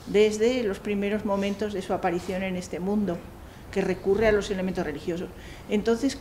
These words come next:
en la historia de España podemos hablar de la importancia, cuantificar hasta cierto punto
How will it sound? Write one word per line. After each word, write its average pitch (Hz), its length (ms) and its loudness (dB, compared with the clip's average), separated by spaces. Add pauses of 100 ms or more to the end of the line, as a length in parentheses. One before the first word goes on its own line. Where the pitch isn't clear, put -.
en 202 100 2
la 175 80 0
historia 240 300 4
de 254 60 6
España 254 440 4
podemos 214 380 6
hablar 262 260 4 (400)
de 208 160 6
la 254 80 6
importancia, 240 800 4 (1400)
cuantificar 240 1000 4
hasta 196 220 -2
cierto 214 340 2
punto 226 420 0